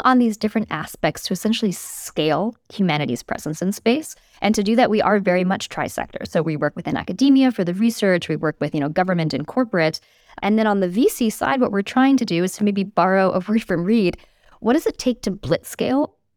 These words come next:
a space economy? We need different pieces of the ecosystem. And so that's really what I work on across these different hats at M I T and Aurelia is I need all of the different pieces of the ecosystem. So we work on the advanced tech so that there's physically big, grand infrastructure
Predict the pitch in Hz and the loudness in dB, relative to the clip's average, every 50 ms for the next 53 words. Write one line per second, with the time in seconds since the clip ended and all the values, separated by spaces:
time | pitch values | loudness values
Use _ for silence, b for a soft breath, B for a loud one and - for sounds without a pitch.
0 | _ _ - 220 226 - 226 - 202 208 - 202 - - 196 180 202 226 247 294 | _ _ -4 -4 -4 -4 -2 0 0 0 0 -4 -6 -4 -2 0 2 4 4 4
1 | 381 466 466 - _ _ - 240 262 262 262 262 285 311 330 330 262 - - 220 | 2 0 -2 -4 _ _ -2 2 4 4 6 6 6 4 4 2 2 0 -2 -6
2 | - - 285 - 330 294 - - - - 262 240 - 233 - 220 190 180 - - | -4 -4 -2 0 0 0 0 -2 -4 -2 -2 -2 -2 -2 -2 -2 -2 -2 -2 -4
3 | 196 - 165 151 - - - - - 92 127 156 160 - 196 180 226 269 - - | -4 -4 -4 -6 -4 -6 -10 -6 -4 -2 -2 -2 -2 -2 0 0 0 0 0 2
4 | 311 302 285 262 202 185 160 160 156 165 180 196 - 165 151 147 147 - - 208 | 0 2 2 2 2 2 0 0 0 0 0 0 0 -2 -2 -4 -4 -4 -2 -2
5 | 185 196 - - - 170 156 - - 160 - 151 156 - 180 170 - - 165 156 | -2 -2 -2 -4 -4 -4 -4 -4 -6 -4 -4 -4 -6 -4 -4 -4 -4 -2 -2 -2
6 | 151 151 147 151 - - 170 151 147 135 147 170 185 180 165 147 123 - 151 - | -2 -2 -2 -4 -4 -4 -2 -2 -2 -2 0 0 0 2 0 0 0 -2 -2 0
7 | 156 202 233 262 - - _ - - 262 285 311 330 339 320 - 240 226 - 214 | 2 4 4 4 2 -2 _ -12 -4 -2 0 2 2 2 2 2 0 -2 -2 -4
8 | - 202 185 175 - - 196 185 - 180 156 165 156 151 - - - 151 151 - | -2 -2 -2 -2 -2 -4 -4 -4 -4 -4 -4 -4 -4 -4 -4 -4 -4 -4 -4 -4
9 | - - - 220 - - - - - b b b b b b b - 208 190 196 | -8 -8 -10 -12 -14 -14 -16 -16 -18 b b b b b b b -2 0 0 0
10 | 202 196 240 285 269 359 349 339 330 - - 220 202 208 214 233 240 - - - | 2 2 2 2 2 2 2 4 4 2 2 0 0 2 0 0 0 -2 -6 -14
11 | - - - 156 160 - - - b b b b b - - 196 175 - 180 175 | -10 -6 -4 -4 -4 -4 -8 -16 b b b b b -4 -2 -2 0 0 0 -2
12 | - - - - - 302 - - 269 - 262 247 233 180 - - _ - 240 233 | -2 -6 -10 -6 -4 -4 -2 -2 -2 0 0 0 0 -2 -4 -10 _ -2 0 2
13 | 240 247 220 196 - - 185 175 - 202 180 165 156 - - 202 208 220 220 220 | 2 2 0 -2 -4 -8 -8 -6 -4 -4 -4 -4 -4 -2 0 2 4 4 4 4
14 | 214 214 196 - - 190 196 - 190 - - 175 160 - - 175 151 | 4 4 2 2 0 -2 0 0 -2 -4 -4 -4 -4 -4 -4 -6 -6